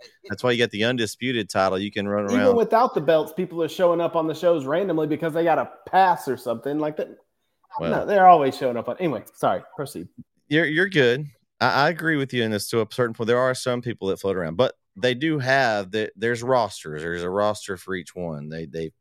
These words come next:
Speaker 1: technically define that. Sometimes
Speaker 2: Allegedly.
Speaker 1: it varies. Yes. Um, so, but I think there's been enough time that goes by. If he can get,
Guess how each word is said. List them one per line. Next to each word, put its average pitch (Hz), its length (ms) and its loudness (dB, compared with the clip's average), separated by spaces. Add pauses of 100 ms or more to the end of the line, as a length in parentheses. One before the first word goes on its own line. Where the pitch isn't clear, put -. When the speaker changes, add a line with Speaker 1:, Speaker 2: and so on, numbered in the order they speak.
(120)
Speaker 1:
technically 90 460 -4
define 85 540 -6
that. 76 400 -6
Sometimes 87 320 -6
Speaker 2:
Allegedly. 87 500 -4
Speaker 1:
it 87 60 -6
varies. 80 420 -6
Yes. 78 380 -12 (540)
Um, 87 400 -2
so, 123 200 0
but 117 100 6
I 127 60 8
think 175 200 -2
there's 135 140 -2
been 127 220 0
enough 104 160 -2
time 117 240 0
that 117 80 -2
goes 117 180 0
by. 120 380 0
If 101 80 -4
he 143 100 -2
can 160 160 -4
get, 131 240 -2